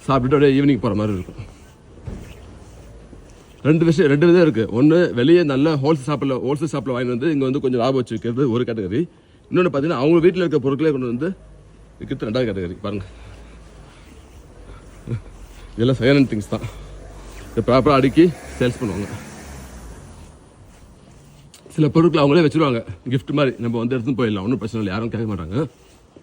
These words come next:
So, ரெண்டு கேட்டகரி இருக்கு. எனக்கு முக்கிய விஷயமா பார்த்தீங்கன்னா, நான் போறது அந்த பிராங்க்ஃபர்ட் தமிழ் சங்கத்துல வந்து நானும் மெம்பர் ஆகலைங்க.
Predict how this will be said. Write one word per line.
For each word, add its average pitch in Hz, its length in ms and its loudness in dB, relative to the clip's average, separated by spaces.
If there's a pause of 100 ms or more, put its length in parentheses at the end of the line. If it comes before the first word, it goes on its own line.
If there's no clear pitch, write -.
(720)
So, - 120 -10
ரெண்டு 123 160 0
கேட்டகரி 135 300 2
இருக்கு. - 180 -8 (3000)
எனக்கு 127 280 4
முக்கிய 180 200 4
விஷயமா 147 200 2
பார்த்தீங்கன்னா, 151 360 4
நான் 123 140 -2
போறது 139 300 4 (720)
அந்த 120 100 0 (100)
பிராங்க்ஃபர்ட் 165 360 0
தமிழ் 151 180 4
சங்கத்துல 135 260 0
வந்து 139 140 2
நானும் 139 180 4
மெம்பர் 139 240 2
ஆகலைங்க. 110 320 -4